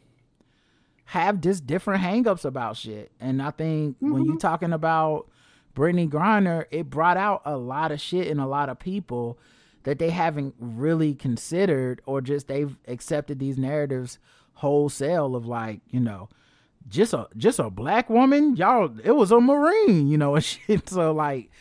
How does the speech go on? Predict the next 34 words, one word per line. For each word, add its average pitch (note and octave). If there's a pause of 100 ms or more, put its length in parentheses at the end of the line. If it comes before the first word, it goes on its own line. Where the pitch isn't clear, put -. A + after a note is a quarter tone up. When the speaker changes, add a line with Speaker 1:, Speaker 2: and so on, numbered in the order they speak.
(380)
Speaker 1:
you C3
have F3+
to D#3+
deal D#3
with D3+
that D#3
part D3
too. E3
But G#2+
yeah, C3
I, D#3+
I -
feel A3+
you, F#3+
bro. D3
And, A#2
um, B2
Speaker 2:
Mm-hmm. B3
Speaker 1:
like E3
I F3+
said, G#3
man, F3+
it G3
could B3
be C#4
a B3+
bit A#3+
lonely, F3 (540)
um, D3
because D#3
to -
me, E3+
it's G3+
like, D#3